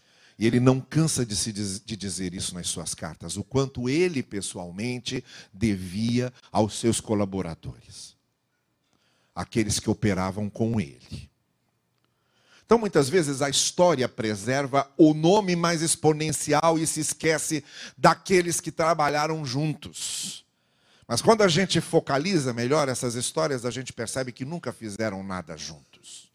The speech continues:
Havia um espírito de cooperação,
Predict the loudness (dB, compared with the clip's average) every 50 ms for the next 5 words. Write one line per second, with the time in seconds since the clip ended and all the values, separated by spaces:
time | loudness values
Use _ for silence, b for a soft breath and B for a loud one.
0 | _ _ _ _ _ _ _ b b b b b b b b -6 -6 -6 -4 -2
1 | 0 2 2 2 0 -2 -6 -6 -4 -4 -4 -4 -4 -2 -2 -2 -2 -2 -6 -8
2 | -10 -8 -10 -10 -6 -2 -4 -2 -2 -2 -4 -4 -4 -4 -4 -4 -2 2 2 2
3 | 4 2 2 -2 -4